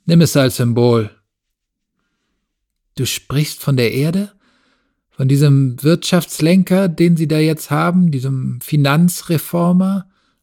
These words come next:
Arjen Samito aus Finnland. Er regiert Europa von London aus."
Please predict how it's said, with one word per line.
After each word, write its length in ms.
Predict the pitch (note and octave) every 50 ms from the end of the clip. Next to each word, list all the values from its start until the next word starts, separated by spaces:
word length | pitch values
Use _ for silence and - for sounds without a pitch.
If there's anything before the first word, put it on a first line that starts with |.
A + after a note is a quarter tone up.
| _ - -
Arjen 440 | B2+ C3+ D3 D3+ D3 C#3+ C#3+ C#3+
Samito 800 | C3+ - - - C3 B2+ C3 C3+ D3 D#3 D3 - C3+ B2+ A#2 A2+
aus 180 | A2+ A2+ A2+ -
Finnland. 760 | - - - C#3 C#3 C#3+ C3+ B2 A#2 A#2 A2+ A#2 - - _ _ _ _ _ _ _ _
Er 160 | - - A#2
regiert 340 | A#2 B2+ A2+ C3 D#3+ E3+ D#3+
Europa 680 | D#3 C3+ B2 B2 C3 D3 D3+ D3 C#3+ A#2+ A2 G#2+ G#2+ A2+
von 200 | - - B2 A#2
London 460 | A#2+ C3 C3 C3 B2+ B2 A#2 A#2 A2+
aus." 480 | A#2 A2+ A2+ A2+ A2+ - - - -